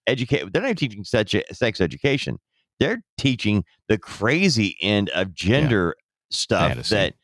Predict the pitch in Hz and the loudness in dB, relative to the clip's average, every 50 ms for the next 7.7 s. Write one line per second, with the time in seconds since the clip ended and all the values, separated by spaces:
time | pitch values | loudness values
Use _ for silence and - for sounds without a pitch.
0 | _ - - 65 64 - - _ _ - 226 247 233 196 165 - 131 120 113 101 | _ -8 -8 -8 -8 -10 -14 _ _ -4 0 2 2 2 2 2 2 2 4 4
1 | 95 90 87 85 80 - - 92 87 85 - - - 143 147 143 113 98 98 95 | 2 2 0 -2 -4 -4 -4 -4 -4 -4 -6 -2 0 0 2 2 2 2 2 2
2 | 92 92 85 - - 135 139 165 165 139 107 87 85 - 85 78 69 60 53 50 | 2 0 0 2 2 2 2 4 2 2 2 2 2 2 0 0 0 -2 -6 -8
3 | - _ _ _ _ _ _ - 143 147 147 143 147 139 127 - - 123 110 107 | -12 _ _ _ _ _ _ 0 2 2 4 4 4 2 2 2 2 4 4 4
4 | 82 - - 98 113 104 _ _ _ _ _ _ _ _ _ _ _ _ _ 104 | 2 -2 -6 -18 -20 -20 _ _ _ _ _ _ _ _ _ _ _ _ _ 0
5 | 110 - - 113 127 127 - - 127 117 117 117 117 113 92 82 78 78 87 - | 0 0 0 -2 0 0 0 0 0 0 0 0 0 0 0 0 0 -2 -4 -2
6 | 123 120 113 117 - - 170 135 104 101 82 71 69 67 67 76 76 73 73 82 | 0 0 0 0 0 -2 -2 0 0 0 0 0 -2 -4 -2 -4 -4 0 2 2
7 | 85 90 90 82 73 - 90 90 82 69 62 60 - | 4 4 4 2 2 2 2 2 2 2 0 0 -4